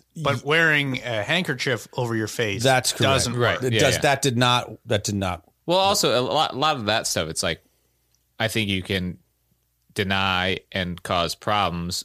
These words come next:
Speaker 3: or you can get on board, which sounds like a sheep thing to do, but get on board and say it's for the greater good, and just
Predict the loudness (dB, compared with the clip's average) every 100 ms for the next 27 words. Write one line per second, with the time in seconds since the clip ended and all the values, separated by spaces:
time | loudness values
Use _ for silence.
0 | -6 -2 -2 -2 -2 0 0 -2 -2 -2
1 | -2 -4 -4 -8 _ -6 -2 -2 -2 -4
2 | -4 -6 -8 -6 -6 -2 -2 -2 0 0
3 | 0 0 0 -4 -12 -20 -20 _ -6 -4
4 | 0 0 0 0 -2 -4 -4 -2 -2 -2
5 | -2 -2 -2 -2 -4 -4 -4